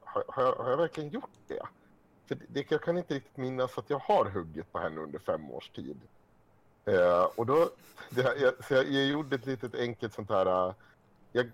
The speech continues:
testade Twitter. Jag gick in på ad-, avancerad sök och, eh, gick igenom allt på Vian, Vian Tahir, Tahir, eh,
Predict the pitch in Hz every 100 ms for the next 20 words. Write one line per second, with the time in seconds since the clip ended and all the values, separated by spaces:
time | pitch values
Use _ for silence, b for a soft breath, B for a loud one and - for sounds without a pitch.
0 | _ - 151 - 123 117 185 - _ -
1 | 69 - 110 117 123 - 120 107 104 95
2 | 95 107 104 - 123 98 92 - - 139
3 | 78 - - - 87 _ _ 92 85 76
4 | 104 - 120 135 101 90 85 B B B
5 | - 143 139 - 98 92 120 120 117 110
6 | 110 98 92 85 98 101 98 101 92 -
7 | 87 95 95 92 87 87 60 87 85 80
8 | 78 78 76 73